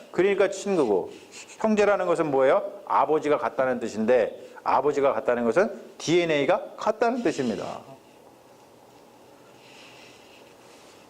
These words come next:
그 말은 뭐냐면 예수님께서 하신 일이 곧 우리가 해야 될 일이라는 것이죠.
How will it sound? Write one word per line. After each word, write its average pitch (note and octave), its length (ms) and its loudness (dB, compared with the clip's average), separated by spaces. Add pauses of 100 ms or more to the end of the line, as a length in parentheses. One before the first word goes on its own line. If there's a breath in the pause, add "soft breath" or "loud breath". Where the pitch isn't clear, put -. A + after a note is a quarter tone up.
(1400)
그 - 80 0
말은 C4 260 4
뭐냐면 A3 520 2
예수님께서 G#3+ 800 2
하신 F#3+ 400 -2
일이 F3+ 200 4
곧 F#3+ 280 0
우리가 E3+ 400 2
해야 G3 320 2
될 F3 220 0
일이라는 C#3 400 0
것이죠. G2+ 560 0